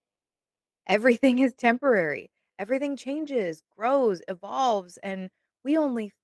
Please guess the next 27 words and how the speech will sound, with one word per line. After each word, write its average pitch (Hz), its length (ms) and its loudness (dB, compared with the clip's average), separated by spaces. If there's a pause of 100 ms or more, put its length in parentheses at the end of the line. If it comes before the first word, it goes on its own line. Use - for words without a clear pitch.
think 277 220 -6 (500)
we 165 200 -8 (100)
own 160 240 -16
it. - 140 -20 (760)
And 240 120 0
then 294 160 0
we 311 120 -6
feel 277 240 -4
out 240 240 -4
of 233 100 -10
control 262 420 0
when 254 120 4
we 254 140 0
lose 311 260 -4
it. - 100 -6 (1040)
So 277 260 -6
here's 294 440 -2 (160)
Jay's 214 340 2
example 170 800 -8
that 151 200 -10
I 160 260 -6
love, 147 840 -4 (560)
and 175 340 -8 (160)
a, - 220 -6
apply 196 340 0
this 208 360 -2
to 156 260 0